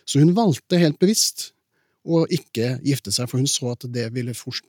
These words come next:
eh, være en, eh, hindring. Så hun ville heller ha utdanning og på en måte utvikle seg selv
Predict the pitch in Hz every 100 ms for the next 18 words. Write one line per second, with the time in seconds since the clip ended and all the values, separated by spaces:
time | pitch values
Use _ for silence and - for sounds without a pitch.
0 | _ 135 127 127 113 87 107 - 104 107
1 | 110 107 104 147 117 95 101 _ _ _
2 | - 117 127 143 147 113 139 143 127 -
3 | 127 165 175 131 147 139 120 - 113 117
4 | 147 - 185 247